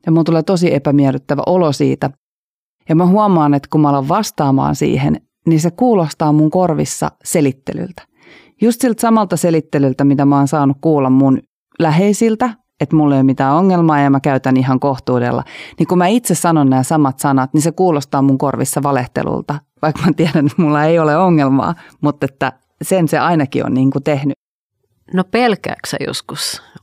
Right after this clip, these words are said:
Speaker 2: omaa juomistas?
Speaker 1: No en mä sitä sillä tavalla pelkää, mutta mä oon aika tietoinen siitä, että mä voisin kuvitella, että mä oon aika taipuvainen myös alkoholismiin.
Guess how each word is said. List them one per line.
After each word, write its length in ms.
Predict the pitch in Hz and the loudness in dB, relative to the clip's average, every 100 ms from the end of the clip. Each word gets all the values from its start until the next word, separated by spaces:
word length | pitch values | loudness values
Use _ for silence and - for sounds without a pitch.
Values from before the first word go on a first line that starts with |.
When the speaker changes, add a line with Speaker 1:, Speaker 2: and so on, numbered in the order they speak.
| - | -4
Speaker 2:
omaa 380 | 156 143 - | -4 -2 -4
juomistas? 920 | 143 143 147 - 170 - 190 - - - _ _ _ _ _ _ _ _ _ _ _ _ _ 226 | -4 -6 -6 -8 -10 -10 -10 -8 -10 -14 _ _ _ _ _ _ _ _ _ _ _ _ _ -2
Speaker 1:
No 100 | - | 0
en 120 | 269 | 0
mä 120 | 320 359 | 0 0
sitä 280 | 277 233 | -2 -2
sillä 260 | 214 214 214 | 0 0 0
tavalla 320 | 202 165 143 139 | 0 0 -2 -2
pelkää, 640 | 180 220 277 285 277 262 - _ _ | 0 2 0 0 0 0 -2 _ _
mutta 300 | - 202 - | 0 0 2
mä 100 | 214 | 2
oon 120 | 220 226 | 2 2
aika 200 | 220 202 | 0 -2
tietoinen 720 | - 254 175 135 135 - 160 | 0 2 2 0 0 0 0
siitä, 400 | 147 131 170 202 - _ _ | 2 2 0 -4 -8 _ _
että 180 | 151 - _ _ - | -6 -6 _ _ -6
mä 100 | 170 | -2
voisin 320 | 160 190 185 156 | 2 2 2 0
kuvitella, 560 | 160 175 175 214 190 | 0 0 0 0 0
että 220 | 160 - | -2 -2
mä 140 | 160 151 | 0 2
oon 120 | 147 | 2
aika 220 | 135 - | 0 -2
taipuvainen 720 | - 123 127 165 190 208 214 | -6 -4 -2 -2 0 0 0
myös 420 | 208 208 202 196 - _ _ | 2 2 0 -4 -12 _ _
alkoholismiin. 1000 | - 156 165 175 185 190 202 202 202 180 | -4 -2 0 0 0 0 0 0 0 -4